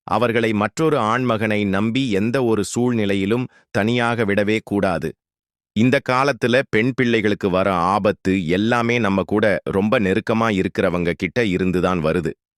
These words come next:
அதற்காக யாரையும் நம்ப வேணாம்னு சொல்லல, ஆனால் பெண் பிள்ளைகள் விஷயத்துல யாரையும் முழுமையா நம்ப வேணாம்னு தான் சொல்றேன்.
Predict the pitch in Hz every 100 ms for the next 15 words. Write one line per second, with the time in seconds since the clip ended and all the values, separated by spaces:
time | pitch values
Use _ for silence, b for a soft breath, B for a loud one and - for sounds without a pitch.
0 | _ _ _ _ - 95 113 123 113 113
1 | 113 82 95 117 123 120 127 92 95 113
2 | 101 98 98 98 95 - 90 101 80 69
3 | 50 _ _ _ - 107 110 92 110 135
4 | 143 117 113 104 92 90 - 107 98 107
5 | 90 90 101 110 104 110 92 101 101 101
6 | 101 80 80 92 92 85 85 85 82 71
7 | - 80 76 80 67